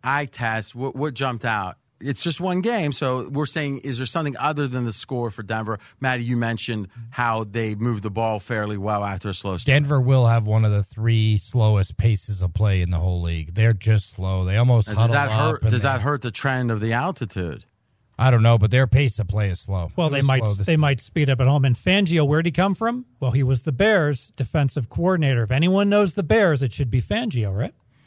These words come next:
Speaker 1: Yeah. So how do we think about that? I usually like the better coach 'cause in, the Bears know him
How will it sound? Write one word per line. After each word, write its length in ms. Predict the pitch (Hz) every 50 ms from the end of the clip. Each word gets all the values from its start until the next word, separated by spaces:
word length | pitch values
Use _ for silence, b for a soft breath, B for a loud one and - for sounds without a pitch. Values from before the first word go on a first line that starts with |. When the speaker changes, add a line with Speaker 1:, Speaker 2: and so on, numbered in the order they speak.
| b b b b b b b b b b b b b _ -
Speaker 1:
Yeah. 440 | 127 120 120 120 117 113 107 101 92 - _ -
So 220 | - - 151 143
how 200 | 127 147 190 226
do 80 | 226 214
we 120 | 202 180
think 220 | - - 202 190 165
about 220 | 143 139 127 120
that? 100 | 120 120
I 80 | 135 170
usually 360 | 190 185 214 214 160 175 180
like 220 | 160 165 160 135 -
the 80 | 139
better 340 | 113 101 139 143 147 147 143
coach 320 | - - - 139 143 139 -
'cause 220 | - 147 120 127
in, 300 | - - 139 135 139 131
the 100 | 135 127
Bears 320 | 113 101 143 151 165 156 131
know 180 | 151 156 156
him 440 | 139 160 214 247 262 208 120 92 80